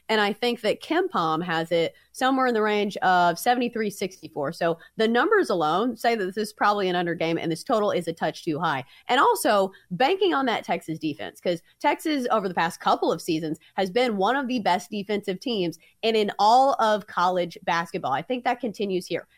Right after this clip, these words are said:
However, on the offensive side of the ball, I think they're one of those teams that kinda needs to generate those turnovers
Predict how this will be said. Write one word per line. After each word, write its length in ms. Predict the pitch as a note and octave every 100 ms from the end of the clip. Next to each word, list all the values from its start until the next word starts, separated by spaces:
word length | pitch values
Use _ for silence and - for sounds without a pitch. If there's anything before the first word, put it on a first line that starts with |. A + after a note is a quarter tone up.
| _
However, 500 | A#3 C#4 D4+ C#4 G3+
on 140 | E3+
the 100 | E3 C3+
offensive 460 | G3 C4 B3+ B3
side 180 | A#3 A3
of 60 | G#3+
the 60 |
ball, 320 | F3+ E3 E3+ - -
I 140 | F#3 F#3+
think 220 | C#4 D4
they're 180 | B3 G3+
one 180 | G3
of 80 | G3
those 200 | F3+ F3
teams 340 | - A3+ G#3 -
that 400 | F3+ D#3+ - - _ _ _
kinda 300 | B3 C4 F#4
needs 260 | C#4 C4+ -
to 100 | G3
generate 520 | F#3+ F#3+ G3 F#3 F#3
those 180 | F3 E3
turnovers 720 | E3 D#3+ F3+ G#3+ A#3+ B3+